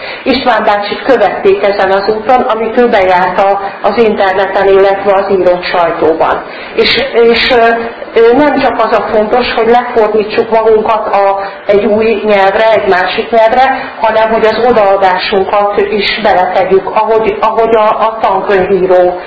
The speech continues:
is. Ö, foly-, látom, hogy ahogy folyamatosan, ö, figyel mindenre, ami körülvesz, és mindig kitölti a gondolatait az, hogy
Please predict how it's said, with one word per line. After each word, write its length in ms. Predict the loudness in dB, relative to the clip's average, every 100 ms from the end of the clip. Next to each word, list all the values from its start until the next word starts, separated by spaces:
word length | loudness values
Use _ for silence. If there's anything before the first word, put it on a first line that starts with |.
| -12 -4
is. 220 | -2 -2 -4 -8 -14 -2
Ö, 60 | 2 4 4 0 -4 -8 -10 -6 0
foly-, 200 | 2 2
látom, 440 | 2 0 0 0
hogy 220 | 0 0 0
ahogy 320 | 0 0 0
folyamatosan, 920 | 2 2 0 0 -2 -2 -2 0 0 0 0
ö, 180 | 2 2 0 -6 -12 -4
figyel 400 | -2 2 4 4
mindenre, 540 | 2 2 2 2 2 2 2
ami 180 | 0
körülvesz, 560 | 0 2 4 4 2 0
és 280 | 0 0 0
mindig 360 | 2 2 0
kitölti 500 | -4 0 2 4 4
a 80 | 2
gondolatait 800 | 2 2 4 2 2 0 0 0
az, 200 | -2 -2
hogy 160 | -2